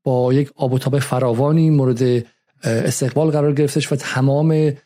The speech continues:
رسانه‌های خارجی امروز روی این قضیه داشتن مانور می‌دادن و، و روش مفصل صحبت می‌کردن. اما قبل از اینکه شروع کنیم، برای اینکه،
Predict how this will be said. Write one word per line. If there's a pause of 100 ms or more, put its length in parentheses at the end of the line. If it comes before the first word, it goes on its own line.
(220)
رسانه‌های
خارجی
امروز (240)
روی
این
قضیه
داشتن
مانور
می‌دادن
و، (300)
و
روش
مفصل
صحبت
می‌کردن. (400)
اما
قبل
از
اینکه
شروع
کنیم،
برای
اینکه،